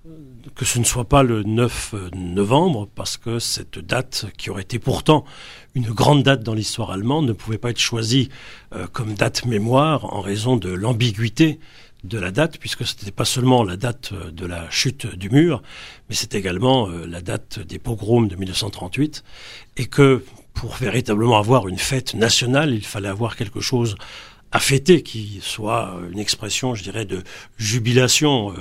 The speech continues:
euh, nationale ou intérieure. Mais en tout cas, euh, les pogroms de trente-huit, euh, laissaient un arrière-goût qu'on ne pouvait pas, en tout cas,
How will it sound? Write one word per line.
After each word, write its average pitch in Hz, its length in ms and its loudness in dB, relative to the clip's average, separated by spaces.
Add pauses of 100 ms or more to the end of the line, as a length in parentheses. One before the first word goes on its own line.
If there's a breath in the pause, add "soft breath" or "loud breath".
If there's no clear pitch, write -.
(500 loud breath)
euh, 92 240 -6
nationale 127 560 4
ou 113 100 2
intérieure. 127 540 2 (320 loud breath)
Mais 123 80 -4
en 101 80 -4
tout 117 120 -6
cas, 143 280 2
euh, 90 160 -10 (280)
les 110 120 -8
pogroms 110 400 0
de 104 120 -2
trente-huit, 104 640 -4
euh, 90 300 -8 (240)
laissaient 101 380 2
un 113 120 0
arrière-goût 113 480 2
qu'on - 200 0
ne 110 100 4
pouvait 123 260 4
pas, 127 140 6
en 95 80 0
tout 107 120 -12
cas, 123 220 -2